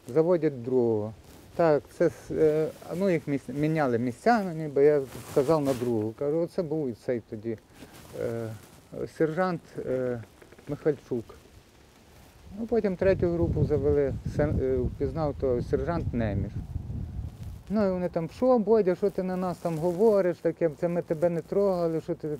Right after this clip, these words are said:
Кажу: «Хлопці, якби ви цього не трогали», кажу, «я не хочу гріх на душу брати», кажу, «я людина віруюча», я кажу, «я не хочу на вас брехати, ну я ж,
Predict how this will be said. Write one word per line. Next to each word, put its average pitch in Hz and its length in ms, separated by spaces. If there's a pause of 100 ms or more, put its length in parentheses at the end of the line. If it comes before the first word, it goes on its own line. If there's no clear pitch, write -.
Кажу: 151 260
«Хлопці, 131 360
якби 120 220
ви 165 120
цього 175 180
не 170 140
трогали», 160 280
кажу, 160 220
«я 160 80
не 165 100
хочу 170 280
гріх 170 260
на 151 80
душу 139 300
брати», 113 380
кажу, 120 260
«я 139 120
людина 135 420
віруюча», 120 480
я 113 160
кажу, 123 280
«я 135 80
не 131 160
хочу 139 240 (340)
на - 80
вас 135 180
брехати, 135 460
ну 127 140
я 139 120
ж, 120 60